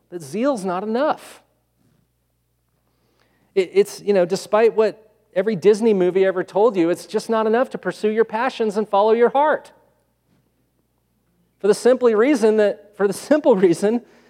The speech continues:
that your passions and your heart might be completely misguided.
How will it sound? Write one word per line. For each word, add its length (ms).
that 120
your 120
passions 600
and 140
your 140
heart 260
might 180
be 100
completely 760
misguided. 760